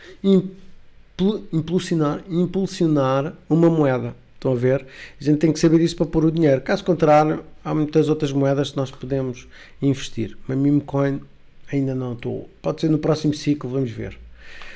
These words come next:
Agora, se vocês querem saber se estamos cedo ou não, ou como é que está feita ou, eh, os investimentos a nível de categorias de grupos de investidores no Bitcoin, temos aqui, olha, temos o Krill,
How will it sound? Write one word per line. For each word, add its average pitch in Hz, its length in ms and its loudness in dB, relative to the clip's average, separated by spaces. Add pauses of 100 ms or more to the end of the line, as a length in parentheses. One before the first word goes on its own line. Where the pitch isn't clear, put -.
(220)
Agora, 208 380 6
se - 80 -6
vocês 220 300 2
querem 233 280 8
saber 185 560 8
se - 160 -8
estamos 208 400 4
cedo 202 280 8
ou 175 80 8
não, 147 440 6
ou 165 120 4
como 202 180 6
é 202 80 8
que - 80 -6
está 180 640 4 (140)
feita 170 640 4
ou, 170 240 8
eh, 156 360 -2 (240)
os 156 140 0
investimentos 170 720 4
a 160 40 4
nível 170 280 4
de - 80 -12
categorias 151 760 4
de 131 300 4 (120)
grupos 139 680 2 (280)
de 156 120 4
investidores 165 640 4
no 151 100 6
Bitcoin, 131 640 -2 (500)
temos 185 300 6
aqui, 147 340 4
olha, 120 300 -6
temos 175 220 6
o 190 80 4
Krill, 160 640 6